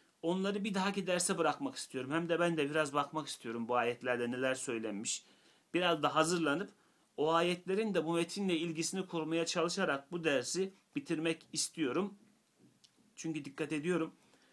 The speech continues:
on ikinci sözle ilgili derslerde veya buna benzer Bediüzzaman Hazretleri'nin örnek olarak ayetler sıralayıp geçtiği yerlerde o ayetler tek tek tefekkür edilmiyor. Onlar da, yani okuyanlar da, dersi yapanlar da o ayetleri okuyup geçiyorlar.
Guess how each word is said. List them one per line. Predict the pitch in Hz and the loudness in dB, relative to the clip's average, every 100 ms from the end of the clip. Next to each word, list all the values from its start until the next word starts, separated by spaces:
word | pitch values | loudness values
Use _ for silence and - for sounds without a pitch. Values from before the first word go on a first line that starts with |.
| _ - | _ -2
on | 135 | 0
ikinci | 147 160 160 | 2 0 -2
sözle | 160 165 151 151 | -2 -2 0 2
ilgili | 147 139 143 | 2 2 2
derslerde | 139 139 - 131 139 | 2 0 -2 0 2
veya | 135 131 135 | 4 2 2
buna | 139 139 - - _ _ - | 2 0 -6 -20 _ _ -2
benzer | 131 135 127 120 123 - - _ _ 127 | 2 2 2 0 -2 -8 -20 _ _ -8
Bediüzzaman | 127 127 135 131 | -6 -4 -2 0
Hazretleri'nin | 131 127 135 131 123 123 117 _ - - - _ _ - 139 | 0 -2 -6 -4 -4 -4 -8 _ -20 -20 -20 _ _ -2 4
örnek | 135 151 151 | 4 4 0
olarak | 139 131 127 | 0 0 0
ayetler | 127 127 135 135 143 | 2 2 0 -2 -4
sıralayıp | - 135 127 123 - | -2 -2 -2 -4 -4
geçtiği | 127 - 139 131 | -6 -4 -4 -2
yerlerde | 120 117 117 113 110 175 202 - - _ _ - | 0 0 0 -2 2 0 0 -10 -20 _ _ -10
o | - 147 | -2 4
ayetler | 151 156 151 147 - | 4 4 0 -4 -4
tek | 160 - | -6 -6
tek | 139 - | -8 -8
tefekkür | 139 151 - 180 | -4 -4 -2 0
edilmiyor. | 156 156 160 131 107 98 - | 0 2 2 2 0 -4 -10
Onlar | - 143 147 151 123 | -10 -2 2 2 0
da, | 113 - - | -4 -6 -10
yani | 127 | -8
okuyanlar | 113 131 165 156 156 156 139 | -6 -4 0 2 2 0 0
da, | - | -2
dersi | 123 135 - | -2 0 0
yapanlar | 139 139 147 147 143 123 | -2 0 -2 0 0 0
da | |
o | 123 | 2
ayetleri | 143 127 117 123 135 | 4 4 2 0 -2
okuyup | 135 143 139 | 2 0 0
geçiyorlar. | 127 - 147 117 160 | -6 -4 -2 0 -2